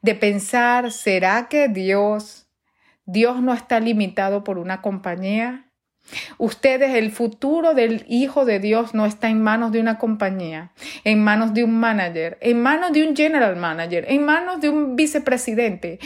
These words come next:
Nuestro destino está en las manos del Dios Altísimo y tenemos que confiar en su tiempo. Yo no sé en qué va a terminar mi historia, pero yo en fe digo, guardé la foto de esta joven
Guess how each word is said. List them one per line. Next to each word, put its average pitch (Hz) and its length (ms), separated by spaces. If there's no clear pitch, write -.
Nuestro 254 840
destino 185 540
está 175 200
en 214 120
las 208 140
manos 202 400
del 175 240
Dios 180 280
Altísimo 165 720
y 262 540
tenemos 247 380
que 233 120
confiar 220 460
en 214 120
su 208 280
tiempo. 170 600
Yo 254 220
no 359 160
sé 330 240
en 320 120
qué 220 120
va 226 100
a 233 80
terminar 214 520
mi 202 100
historia, 180 600
pero 262 320
yo 311 260
en 330 180
fe 285 600
digo, 180 500
guardé 196 480
la 233 120
foto 240 520
de 214 180
esta 190 240
joven 220 480